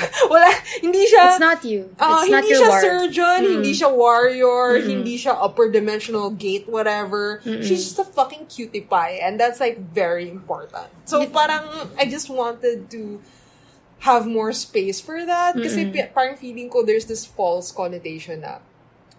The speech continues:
Speaker 1: kasi intense, it's
Speaker 2: Mm,
Speaker 1: better.
Speaker 2: mm-mm.
Speaker 1: Not necessarily. It's
Speaker 2: Yeah.
Speaker 1: not always true.
Speaker 2: But you know what? Even if those things happen to us,
Speaker 1: Mm.
Speaker 2: parang, it's not that I became afraid. I think
Speaker 1: Yeah,
Speaker 2: there
Speaker 1: yeah.
Speaker 2: was a time that I was afraid. But
Speaker 1: Yeah,
Speaker 2: then I
Speaker 1: valid.
Speaker 2: did not,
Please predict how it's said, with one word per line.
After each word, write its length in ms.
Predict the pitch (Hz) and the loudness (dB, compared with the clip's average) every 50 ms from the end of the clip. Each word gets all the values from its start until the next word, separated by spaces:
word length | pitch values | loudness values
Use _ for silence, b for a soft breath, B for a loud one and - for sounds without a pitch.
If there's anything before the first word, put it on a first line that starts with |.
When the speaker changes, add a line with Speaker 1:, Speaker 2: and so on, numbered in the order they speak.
| _ _ _ _ | _ _ _ _
Speaker 1:
kasi 320 | _ - - - - - 202 - 233 | _ -10 -10 -6 -6 -8 -8 -6 -10
intense, 800 | 240 226 220 214 - 208 175 165 160 160 156 165 - - - - - | -10 -10 -10 -6 -4 -4 -4 -4 -6 -10 -14 -14 -14 -14 -14 -14 -12
it's 160 | - 190 - - 240 | -12 -12 -10 -8 -6
Speaker 2:
Mm, 80 | 233 | -4
Speaker 1:
better. 320 | 226 226 214 208 202 196 202 | -4 -4 -4 -6 -6 -8 -8
Speaker 2:
mm-mm. 320 | - 220 220 220 214 196 190 | -8 -8 -8 -8 -10 -10 -10
Speaker 1:
Not 220 | 240 247 226 220 | -10 -12 -12 -12
necessarily. 840 | 208 208 - 202 180 - - - - - - - - - - - | -16 -16 -16 -18 -16 -16 -16 -16 -16 -16 -18 -18 -20 -20 -20 -20
It's 140 | - - - 202 | -20 -12 -6 -4
Speaker 2:
Yeah. 220 | 190 190 185 180 | -2 -2 -2 -4
Speaker 1:
not 140 | 180 175 170 | -6 -6 -8
always 240 | 165 165 165 156 - | -10 -12 -16 -16 -18
true. 220 | - - - 185 - - 254 | -18 -18 -20 -20 -14 -6 -6
Speaker 2:
But 140 | 285 285 330 | -6 -2 -2
you 60 | 339 | 0
know 100 | 320 330 | 0 2
what? 220 | 320 311 302 294 240 | 2 0 0 -2 -4
Even 260 | 220 214 226 226 220 | -6 -4 -4 -4 -4
if 160 | 220 208 - | -4 -8 -8
those 300 | - 208 196 185 - - | -8 -8 -8 -8 -10 -10
things 380 | - 202 185 180 180 185 175 - | -8 -8 -6 -8 -8 -12 -14 -12
happen 400 | - 180 180 175 - 190 180 180 170 - | -10 -10 -12 -8 -8 -10 -10 -10 -10 -12
to 100 | - - | -12 -10
us, 460 | - - 113 - - - - - 208 | -12 -14 -14 -16 -16 -16 -14 -12 -12
Speaker 1:
Mm. 420 | 202 180 165 151 143 143 151 147 - _ | -12 -12 -12 -14 -16 -18 -20 -20 -14 _
Speaker 2:
parang, 640 | - - 247 254 254 262 - 254 254 247 247 247 240 - _ _ _ _ _ | 0 4 4 6 6 4 4 2 0 -2 -6 -8 -10 -14 _ _ _ _ _
it's 240 | - - 233 - - | -10 -10 -8 -6 -4
not 220 | 269 277 294 285 311 | -2 -2 -2 -2 -4
that 140 | 294 302 - | -6 -4 -4
I 140 | 214 220 208 | -6 -4 -4
became 400 | 202 208 208 214 202 196 208 202 | -6 -6 -4 -4 -6 -6 -6 -10
afraid. 480 | 196 - - - 180 175 170 170 165 170 175 208 - _ _ _ | -12 -16 -14 -14 -12 -12 -12 -12 -16 -16 -18 -20 -20 _ _ _
I 80 | - 269 277 | -2 0 2
think 100 | 226 381 | 4 2
Speaker 1:
Yeah, 80 | - | 4
Speaker 2:
there 160 | - 330 330 330 | 4 2 4 4
Speaker 1:
yeah. 80 | 311 | 4
Speaker 2:
was 140 | 320 311 311 | 2 2 2
a 60 | 285 277 | -2 0
time 400 | - 208 208 202 202 196 196 196 | 0 0 0 0 -2 -6 -6 -8
that 80 | 196 196 - | -8 -6 -4
I 140 | 202 202 190 | -4 -4 -4
was 160 | 190 196 190 180 202 | -4 -6 -6 -6 -8
afraid. 500 | 180 - - - - - - - - - _ _ _ _ - | -10 -10 -10 -10 -10 -10 -10 -10 -12 -14 _ _ _ _ 0
But 80 | 262 | 4
Speaker 1:
Yeah, 240 | 233 240 294 302 302 | 6 6 6 6 4
Speaker 2:
then 80 | 277 - | 2 2
I 140 | - 285 | 0 2
Speaker 1:
valid. 20 | 254 | 2
Speaker 2:
did 200 | - 294 285 - 240 | 2 0 0 0 -2
not, 220 | 269 269 262 262 | -4 -4 -4 -6